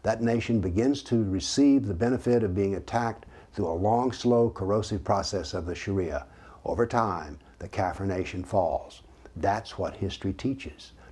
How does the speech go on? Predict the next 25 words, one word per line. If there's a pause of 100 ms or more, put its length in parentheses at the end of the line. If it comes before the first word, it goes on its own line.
North
Africa,
remember. (420)
Egypt, (100)
remember. (140)
They
were
all
Christian, (420)
but
no
more. (400)
There's
a
few
Christians
left,
but (320)
those
will
be
eliminated
over
time
too.